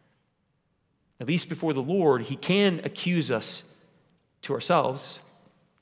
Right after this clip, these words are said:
I think we all need to hear this. I think we've all heard the whisper in our heads, haven't we?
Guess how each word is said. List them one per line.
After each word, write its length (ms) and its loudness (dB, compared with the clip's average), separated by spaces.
I 60 -8
think 140 -2
we 40 0
all 140 4
need 140 -2
to 60 -8
hear 180 -8
this. 380 -14
I 60 -10
think 180 -2
we've 120 0
all 180 2
heard 420 0
the 80 -6
whisper 400 -6
in 80 -6
our 100 -2
heads, 340 -4
haven't 280 -4
we? 180 -18